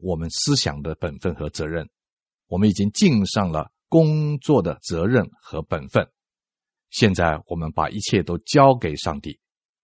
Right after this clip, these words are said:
让神来掌管一切，让神来主理一切，让神来决定一切。这就是把主权交给神，这就是在祷告里面承认神的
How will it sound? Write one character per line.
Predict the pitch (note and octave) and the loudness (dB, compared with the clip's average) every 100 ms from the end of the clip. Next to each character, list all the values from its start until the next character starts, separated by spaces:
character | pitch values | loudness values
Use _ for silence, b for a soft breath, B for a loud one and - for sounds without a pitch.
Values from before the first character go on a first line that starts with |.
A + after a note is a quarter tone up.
| _ | _
让 | - F2 D#2+ | -4 -2 -2
神 | - - G2 F#2 B2+ - _ | -4 2 4 4 2 -2 _
来 | - D2+ | -10 -8
掌 | - E2 F2+ | -4 -4 -2
管 | E2 | -4
一 | D2 | -6
切， | D#2 F#2 - _ _ _ _ | -8 -10 -10 _ _ _ _
让 | A#2+ A2+ F#2+ | 2 2 2
神 | - - G2 C3+ - - | -2 2 2 2 -6 -6
来 | E2+ F2+ | -4 -4
主 | - F#2+ | -2 2
理 | C#3+ | 4
一 | F#2+ F#2 | 2 0
切， | - G#2 - _ _ _ _ | 0 -2 -4 _ _ _ _
让 | - A2+ F#2+ | 2 4 4
神 | - F2+ A2 B2+ | 0 0 0 0
来 | D#2 D#2+ | -4 -4
决 | - - D#2+ | -4 -6 -4
定 | D#2+ F#2 | -2 -2
一 | D#2+ | -4
切。 | E2+ - - _ _ _ _ _ _ _ | -8 -8 -8 _ _ _ _ _ _ _
这 | - D3 | 6 6
就 | F#2+ | 6
是 | G#2 F#2 | 2 0
把 | E2 D#2+ D#2 D#2+ _ | -2 0 -2 -4 _
主 | - D#2+ D2+ | -2 -2 -4
权 | - D#2+ E2 - | -6 -6 -6 -4
交 | G#2 F2 | 0 0
给 | D#2+ | -2
神， | C#2+ C2+ C2+ - _ _ _ _ | -6 -10 -12 -18 _ _ _ _
这 | - C3+ | 4 4
就 | A2+ | 4
是 | - | 0
在 | F#2 F#2+ | 0 -2
祷 | - F#2 D#2+ | 0 2 2
告 | D#2+ B2 | 4 6
里 | F#2 | 6
面 | C#2+ E2 D2+ _ _ _ _ | 0 -8 -8 _ _ _ _
承 | - F2+ F2+ C3 | -8 -2 -2 2
认 | D3 F#2+ - | 2 2 -4
神 | - - - - E2 G2 | -20 -14 -8 -4 -2 0
的 | A2 A2+ | 0 -2